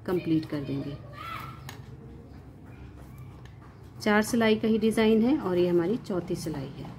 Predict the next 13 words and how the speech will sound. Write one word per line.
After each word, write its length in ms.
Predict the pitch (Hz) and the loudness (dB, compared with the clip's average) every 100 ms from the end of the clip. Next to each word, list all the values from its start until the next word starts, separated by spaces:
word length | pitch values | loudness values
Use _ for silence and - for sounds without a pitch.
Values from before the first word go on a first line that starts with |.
| - - - - - - - | -14 -6 -4 -4 -6 -6 0
तो 80 | 208 | 2
चौथी 360 | - 208 233 | 4 4 2
सिलाई 300 | 226 214 190 | 2 4 4
को 160 | 190 208 | 2 2
हमने 200 | 190 226 | 2 4
इस 180 | 240 - | 2 0
तरह 120 | 180 | -2
से 160 | 180 175 | 0 0
यहाँ 160 | 160 | 0
पे 180 | - 254 339 - - | 0 -2 -2 -6 -4
complete 400 | 185 165 156 - | -2 0 -2 -2
करना 280 | 147 139 139 | -6 -4 -4
है। 180 | 143 | -8